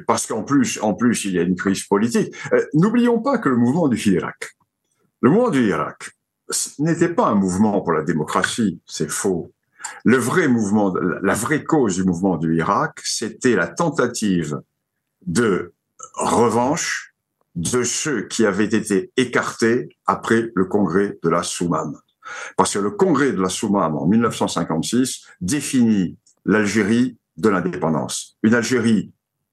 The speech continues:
laïque, une Algérie non militaire, une Algérie pluriethnique. Or, le congrès de la Soumam a été effacé par les arabo-musulmans qui ont pris le pouvoir avec le F L N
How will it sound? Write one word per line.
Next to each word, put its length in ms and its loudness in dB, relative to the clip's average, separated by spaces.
laïque, 560 0
une 140 4
Algérie 600 2
non 260 4
militaire, 640 0
une 140 4
Algérie 560 0
pluriethnique. 840 2
Or, 440 2
le 140 2
congrès 320 2
de 60 -2
la 60 0
Soumam 540 -2
a 100 -2
été 320 -2
effacé 720 -2
par 240 0
les 320 -4
arabo-musulmans 1400 0
qui 140 -4
ont 100 0
pris 160 0
le 120 0
pouvoir 600 0
avec 260 0
le 140 4
F 120 -6
L 120 2
N 240 -2